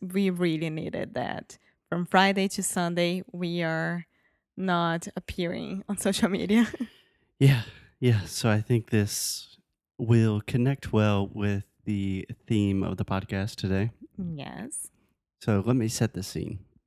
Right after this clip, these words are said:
Speaker 2: We went horseback riding today, which was amazing. We'll talk about it
Speaker 1: Mm-hmm.
Speaker 2: in the next episode. Then my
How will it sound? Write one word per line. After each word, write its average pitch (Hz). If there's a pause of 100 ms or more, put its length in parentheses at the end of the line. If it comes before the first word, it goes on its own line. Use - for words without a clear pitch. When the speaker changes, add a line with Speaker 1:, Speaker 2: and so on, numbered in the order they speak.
(180)
Speaker 2:
We 101
went 117
horseback 104
riding 90
today, 101 (100)
which -
was 101
amazing. 95 (300)
We'll 202
talk 165
about 151
it 98
Speaker 1:
Mm-hmm. 98
Speaker 2:
in 92
the 92
next 90
episode. 95 (420)
Then 120
my 101